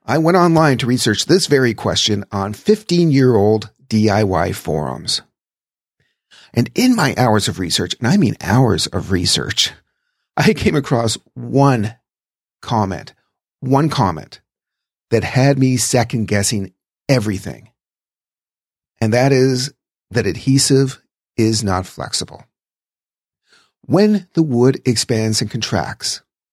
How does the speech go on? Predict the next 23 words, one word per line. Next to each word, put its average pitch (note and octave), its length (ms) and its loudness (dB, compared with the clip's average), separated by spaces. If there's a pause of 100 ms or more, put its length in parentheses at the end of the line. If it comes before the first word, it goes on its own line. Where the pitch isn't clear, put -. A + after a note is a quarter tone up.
(220)
and F#2+ 320 -2
it E2+ 140 -4
will, B2+ 600 2 (720)
it G2 140 -4
will F3 160 4
cause G2+ 420 -2
the D3+ 140 2
adhesive C#3 800 -2
to C3 120 -6
eventually F2 480 -4
fail. F2 480 -6 (1700)
Now, F#2+ 120 -2
mind A#2 300 0
you, G3+ 260 2
other A#2 320 0
people D3+ 600 -2 (140)
complained C#3 580 -4
that C3+ 120 -6
the C#3+ 140 -2
adhesive C3+ 440 0
works F3+ 260 -2
too A#3+ 220 2
well, A#2 500 0